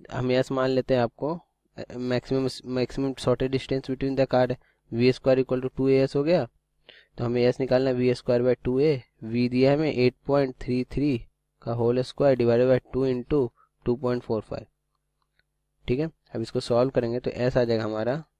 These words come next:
फोर्टीन पॉइंट सिक्सटीन मीटर। यहाँ पे हम वी दिया है थर्टी किलोमीटर per hour क्वेश्चन में, तो हम इसको meter per second में कन्वर्ट करेंगे, थर्टी into kilometer वन थाउजेंड,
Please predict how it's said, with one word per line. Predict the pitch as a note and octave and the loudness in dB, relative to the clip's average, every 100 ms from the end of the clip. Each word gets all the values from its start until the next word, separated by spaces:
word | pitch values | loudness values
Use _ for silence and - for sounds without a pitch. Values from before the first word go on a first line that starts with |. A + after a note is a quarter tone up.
| _ _ _ | _ _ _
फोर्टीन | A2+ A2 C3 | -4 -2 -2
पॉइंट | B2+ C3+ D3 | -2 -2 -2
सिक्सटीन | - - - A#2+ | -6 -8 -6 -4
मीटर। | G#2+ - G2+ - _ _ _ _ _ | -4 -4 -6 -8 _ _ _ _ _
यहाँ | A2+ B2 | -2 0
पे | C#3+ | 0
हम | C#3+ | -2
वी | C3+ C3+ | -2 -2
दिया | C#3 C#3+ | 2 2
है | C#3+ C3 | 4 2
थर्टी | - C#3+ | 0 -4
किलोमीटर | - C3+ C3 B2 | -2 -2 0 -2
per | B2 A#2 | 0 2
hour | A2+ A2+ A#2 | 2 0 -4
क्वेश्चन | A2 - A2 | -8 -6 -6
में, | A#2+ D#3+ F#3 _ _ _ _ - | -4 -6 -10 _ _ _ _ -8
तो | |
हम | A#2+ | -4
इसको | A#2+ B2 | -4 -4
meter | C3 B2 C3 | -2 0 0
per | B2+ B2+ | 0 -2
second | - C3 | -2 -2
में | C3 | -2
कन्वर्ट | B2 B2 A#2+ | -2 -6 -4
करेंगे, | A#2 A#2 B2+ | -4 -4 -6
थर्टी | C#3+ B2+ A2 _ C#3 C3 | -6 -6 -6 _ -2 0
into | A#2+ - D#3 B2 - _ - | -2 -2 0 -2 -6 _ -4
kilometer | A#2+ A#2+ A#2+ | -2 0 0
वन | B2+ A#2+ B2 | 0 -2 -2
थाउजेंड, | B2 B2+ D3 C#3+ | -2 0 0 -2